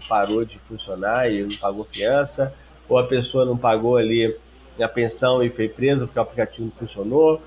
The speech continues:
pagou uns juros e multa, perdeu uma compra muito importante porque o sistema não funcionou, um, um, um, um, uma entrada de seguro no hospital,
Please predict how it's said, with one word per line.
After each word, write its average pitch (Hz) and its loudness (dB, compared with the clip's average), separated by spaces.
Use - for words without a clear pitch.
pagou 135 4
uns 123 2
juros 131 2
e 120 0
multa, 135 0
perdeu 120 0
uma 127 0
compra 127 -2
muito 143 -2
importante 139 0
porque - -4
o 139 4
sistema 123 0
não 120 -2
funcionou, 123 0
um, 131 -6
um, 135 2
um, 127 0
um, - -8
uma 143 2
entrada 143 4
de 123 -10
seguro 127 -4
no 120 -4
hospital, 139 2